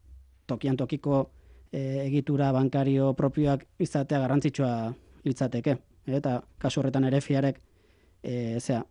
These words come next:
o-, e, osagarri gisa funtzionatu ahalko luke, baina errealitatea da, justo kontrakoa, esan dut hutsune handi bat ari dela sortzen.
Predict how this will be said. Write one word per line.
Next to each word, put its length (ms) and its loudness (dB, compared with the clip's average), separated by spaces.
o-, 140 -10
e, 240 -10
osagarri 480 0
gisa 260 2
funtzionatu 560 0
ahalko 220 -2
luke, 300 0
baina 220 2
errealitatea 600 6
da, 160 6
justo 260 -4
kontrakoa, 520 0
esan 160 -2
dut 180 0
hutsune 260 4
handi 200 6
bat 160 2
ari 160 0
dela 500 -2
sortzen. 440 0